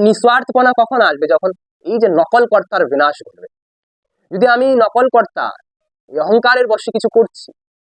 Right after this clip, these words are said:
তবে সেটা কি হবে? অহংকারের বশে করলে সেটা স্বার্থ হয়ে যাবে, সেবা হবে না সেটা।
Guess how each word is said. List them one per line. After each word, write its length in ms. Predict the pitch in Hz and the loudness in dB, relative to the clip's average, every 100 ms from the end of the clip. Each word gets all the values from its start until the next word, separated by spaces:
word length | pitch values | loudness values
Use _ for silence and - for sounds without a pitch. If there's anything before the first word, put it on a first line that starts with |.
| _ _ 170 | _ _ -6
তবে 100 | 180 | -4
সেটা 120 | 185 - | -2 0
কি 60 | 262 | 0
হবে? 140 | 160 - _ _ _ _ _ _ _ - | 0 -6 _ _ _ _ _ _ _ -10
অহংকারের 380 | 131 160 190 196 | -4 0 0 0
বশে 160 | 190 220 | -2 0
করলে 240 | 214 226 277 - _ _ _ _ _ _ | 2 2 0 -2 _ _ _ _ _ _
সেটা 200 | 151 190 262 359 _ _ _ _ _ _ - | -6 -2 0 -2 _ _ _ _ _ _ -4
স্বার্থ 360 | 185 208 226 - 180 | 0 0 0 0 0
হয়ে 140 | 143 120 | 0 -2
যাবে, 200 | 107 98 - _ - | -4 -6 -10 _ -6
সেবা 220 | 190 202 226 | 0 0 0
হবে 140 | 147 135 | -4 -6
না 40 | 117 | -6
সেটা। 160 | - | -12